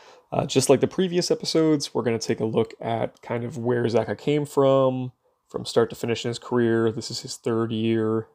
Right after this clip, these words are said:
as a player or as a, at a top level, so we're gonna be talking about that. We're gonna look at some of his contemporaries, and then we're going to compare him to,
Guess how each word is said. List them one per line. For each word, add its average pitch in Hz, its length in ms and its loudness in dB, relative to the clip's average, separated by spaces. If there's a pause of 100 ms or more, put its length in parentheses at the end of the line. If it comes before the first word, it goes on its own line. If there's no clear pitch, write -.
(100)
as - 120 -10
a - 40 -8
player 127 480 4
or 113 220 -2
as 117 120 -4
a, 113 100 -2 (100)
at 117 80 -6
a 113 40 -6
top - 280 -6
level, 170 360 0 (280)
so - 160 2
we're 107 140 6
gonna 107 100 2
be 104 80 -2
talking 107 280 0
about 107 180 -4
that. 190 320 0 (560)
We're 117 100 0
gonna 113 100 4
look 110 160 4
at - 80 -8
some 113 140 -4
of 107 100 -2
his 104 120 -4
contemporaries, 131 1000 0
and 110 160 -6
then 110 160 -2
we're 107 100 -2
going 113 200 -2
to 113 60 -2
compare 113 360 -4
him 113 220 -4
to, 113 460 -4